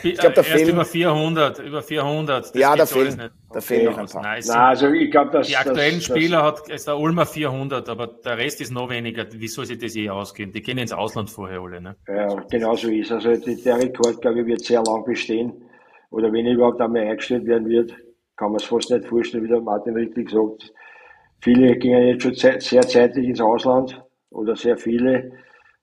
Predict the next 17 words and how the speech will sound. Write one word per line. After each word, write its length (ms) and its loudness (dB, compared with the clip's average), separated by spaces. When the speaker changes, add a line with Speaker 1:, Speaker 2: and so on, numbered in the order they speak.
Speaker 3:
Und 240 -8
die 80 4
anderen 380 2
sind 160 -2
halt 180 -2
ja 240 0
nicht 280 -4
so 260 -4
konstant 580 -4
auf, 160 -4
auf, 120 -4
auf 220 -8
Jahre 340 2
hingesehen, 500 -2
dass 220 -4
so 160 0
lang 240 0